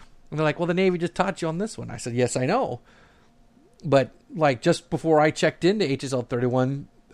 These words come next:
the whole graduating class, all three sailors, got grabbed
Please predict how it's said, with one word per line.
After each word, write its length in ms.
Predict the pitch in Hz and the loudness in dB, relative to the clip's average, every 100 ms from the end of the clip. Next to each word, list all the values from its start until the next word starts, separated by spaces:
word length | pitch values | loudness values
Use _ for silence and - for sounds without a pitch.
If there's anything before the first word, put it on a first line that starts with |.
| _ - | _ -4
the 180 | 151 180 | 2 4
whole 200 | 175 180 | 6 4
graduating 580 | - 156 160 147 151 135 | 6 6 6 4 -2 -2
class, 280 | 131 127 | -2 -2
all 140 | 120 117 | -2 -4
three 240 | - 113 | -4 -6
sailors, 520 | - 117 107 127 - - _ - - _ - 143 | -2 -2 -2 -2 -4 -12 _ -20 -20 _ -14 4
got 260 | 127 143 123 | 8 8 8
grabbed 480 | 131 139 143 135 | 4 6 4 0